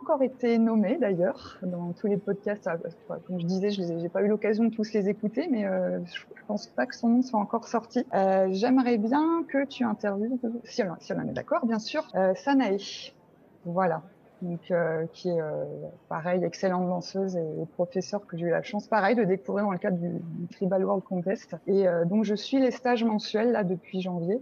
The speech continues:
Et, euh, donc, euh, elle, son travail est très axé sur la fusion entre les danses orientales et la danse contemporaine. C'est une approche vraiment intéressante qu'elle a de la danse, je trouve, avec un parcours très riche. Je pense qu'elle aura plein de choses intéressantes à nous dire.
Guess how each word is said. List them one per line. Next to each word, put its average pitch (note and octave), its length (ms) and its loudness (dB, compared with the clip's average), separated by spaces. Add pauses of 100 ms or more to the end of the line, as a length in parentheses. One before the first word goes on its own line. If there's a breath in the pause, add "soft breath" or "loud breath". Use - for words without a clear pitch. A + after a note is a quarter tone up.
Et, E3+ 240 0
euh, E3 80 0 (580)
donc, E3 260 -6
euh, E3 280 0
elle, F#3 80 0
son F#3 160 -2
travail G3+ 420 2
est G3 100 -2
très B3 360 2
axé A3+ 340 -2
sur A3 240 -4
la F3+ 180 2
fusion G#3+ 400 2
entre A3 200 0
les F3 100 4
danses G3 260 0
orientales G3+ 380 2
et G#3 60 4
la F3 140 2
danse G#3 200 0
contemporaine. G#3 720 0
C'est - 160 -12
une F3 100 -4
approche F3 320 -6
vraiment F#3+ 240 0
intéressante G#3+ 580 0
qu'elle G3 160 0
a G3 60 2
de F#3 80 0
la F3+ 120 4
danse, F#3+ 200 -2
je - 80 -16
trouve, G#3+ 200 0
avec E3+ 200 0
un E3+ 80 -6
parcours - 400 -6
très - 220 0
riche. G#3+ 280 -2
Je - 60 -16
pense G#3 200 -2
qu'elle G3 160 4
aura F3+ 180 2
plein G#3+ 180 -2
de G#3+ 80 2
choses G#3+ 220 0
intéressantes F#3 560 -4
à - 20 -6
nous E3+ 140 -4
dire. D#3 100 -8